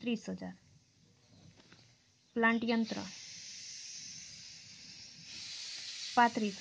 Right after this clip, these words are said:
હજાર. Furniture, બરાબર? પાંચ હજાર. અને એના પછીના જે કાંઈ દેવા છે એ, દેવામાં છે Provident Fund. કેટલાનું છે? તો કે ચાલીસ હજાર.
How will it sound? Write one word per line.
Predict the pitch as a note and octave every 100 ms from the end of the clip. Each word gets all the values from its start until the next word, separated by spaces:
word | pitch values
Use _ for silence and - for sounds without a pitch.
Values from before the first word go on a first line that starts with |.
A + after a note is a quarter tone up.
| G3
હજાર. | F#3+ F#3+ - - - - - - - - - - - - - - - - - - - - - - - - - -
Furniture, | A#3 A3+ G#3+ - G3 F#3+ - - - - - - - - - - - - - - - - - -
બરાબર? | G#3+ G#3+ B3+ - - - -
પાંચ | A3+ G3+ - F#3+
હજાર. | F#3+ - - - -
અને | G#3 G#3+
એના | B3 B3
પછીના | B3 C4 A#3+ A3+
જે | A#3+
કાંઈ | A3+ A3
દેવા | A#3+ A#3 A3
છે | - G#3 G#3+ F#3+
એ, | - - - - A3
દેવામાં | A#3 B3 A#3+ A#3 A3
છે | A3+ A3
Provident | A3 A3 G#3+ A3 - - - - -
Fund. | G#3 F#3 - - - - - - - -
કેટલાનું | A#3+ B3 A#3+ A3 G#3+
છે? | G#3+ G3
તો |
કે | G3+ G#3
ચાલીસ | A3 G3+ F#3+ -
હજાર. | F#3+ F#3+